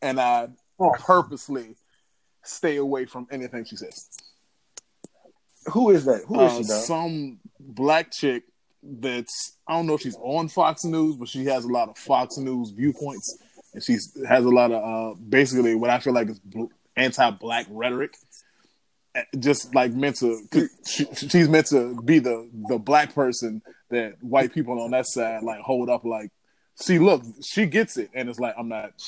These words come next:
Speaker 1: I'm not doing that." <laughs>
Speaker 2: So recently, she, uh, she made some statements about, y'all heard the statements, like, she, she against George Floyd or whatever it may be. So I was trying to listen to that junk before, um,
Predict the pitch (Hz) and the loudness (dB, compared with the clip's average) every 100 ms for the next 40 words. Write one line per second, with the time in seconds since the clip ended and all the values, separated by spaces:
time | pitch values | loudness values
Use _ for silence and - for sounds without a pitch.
0 | - - - - 117 113 113 110 107 - | -16 -18 -18 -10 -8 -6 -6 -6 -8 -10
1 | - 175 - - - _ - - - _ | 0 0 2 -2 -2 _ -20 -20 -20 _
2 | 123 113 214 247 175 147 135 _ _ _ | -8 -2 -2 -2 -4 -4 -8 _ _ _
3 | - - 175 143 117 98 - 156 147 123 | -16 0 4 4 4 -2 -4 -2 -2 -4
4 | - 151 156 123 - 110 120 120 - _ | -2 -2 -2 -6 -8 0 4 4 2 _
5 | _ _ _ _ _ 139 143 151 131 151 | _ _ _ _ _ 0 2 2 -2 -4
6 | 135 - 104 - 123 107 - 131 104 143 | -6 -10 -16 -4 -2 0 -2 -4 -2 -2
7 | 104 135 - - 98 104 131 127 123 135 | 0 -2 -4 -12 -2 2 4 2 4 4
8 | 127 127 135 123 127 127 139 147 - _ | 4 4 4 2 -2 2 2 0 -6 _
9 | _ _ _ _ - 147 - 208 170 160 | _ _ _ _ 2 2 4 2 2 -4
10 | 160 143 127 135 117 117 131 120 104 110 | -4 -4 -2 -4 -4 -6 -2 -2 -2 -2
11 | 107 101 | -4 -6